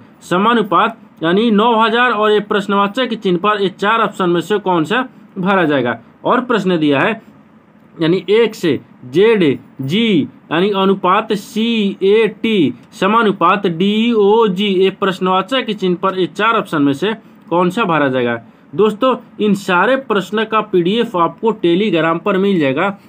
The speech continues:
जो कि इस वीडियो का डिस्क्रिप्शन में लिंक दिया हुआ है। तो चलिए दोस्तों, पहला प्रश्न देख लेते हैं। दोस्तों, पहला नंबर प्रश्न है, इसमें दिया कि शराब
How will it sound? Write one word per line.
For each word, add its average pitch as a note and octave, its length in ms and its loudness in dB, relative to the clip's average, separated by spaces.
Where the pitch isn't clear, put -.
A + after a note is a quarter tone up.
जो F3 100 0
कि G3+ 140 -4
इस G#3+ 280 -4
वीडियो G3 320 0
का G#3+ 140 0
डिस्क्रिप्शन G3 640 -2
में F#3+ 120 0
लिंक G#3+ 280 -2
दिया E3+ 240 2
हुआ C#3 200 2
है। A2 80 -4
तो G#2 60 -10
चलिए F#3+ 280 0
दोस्तों, A3 360 0
पहला D3+ 260 2
प्रश्न A#3 400 -2
देख D#3+ 180 0
लेते B2+ 220 -2
हैं। G#2 240 -6
दोस्तों, F#3+ 440 2
पहला D#3+ 260 2
नंबर A3+ 220 2
प्रश्न C#3+ 300 -2
है, F#3+ 200 -2
इसमें G3+ 280 -2
दिया A3+ 160 2
कि A3+ 160 -6
शराब G3+ 580 2